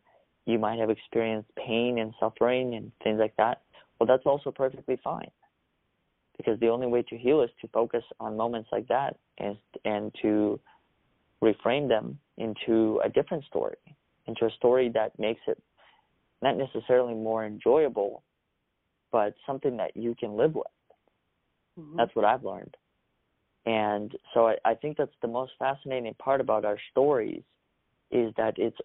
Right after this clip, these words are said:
Speaker 1: always accessible to us. That's why I think it's the most valuable currency that's available to every single one of us.
Speaker 2: Wow.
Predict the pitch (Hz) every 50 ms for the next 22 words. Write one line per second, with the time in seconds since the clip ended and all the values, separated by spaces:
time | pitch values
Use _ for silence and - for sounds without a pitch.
0 | - - 123 139 143 151 147 123 120 113 - - - 123 127 131 - 123 113 -
1 | 107 - - - - 143 135 117 - 50 - - _ _ _ _ _ _ _ _
2 | _ _ 107 110 - - 143 135 123 - 123 117 120 - - - - 110 113 117
3 | 113 120 117 - 104 101 117 123 123 117 107 113 107 - - 117 113 120 117 113
4 | - 110 101 113 101 - - 101 104 110 120 139 131 113 - - - - - _
5 | _ _ _ _ _ - - 117 117 120 127 117 - 120 117 113 104 110 127 143
6 | 127 - - - - _ _ - 180 175 175 170 160 160 160 -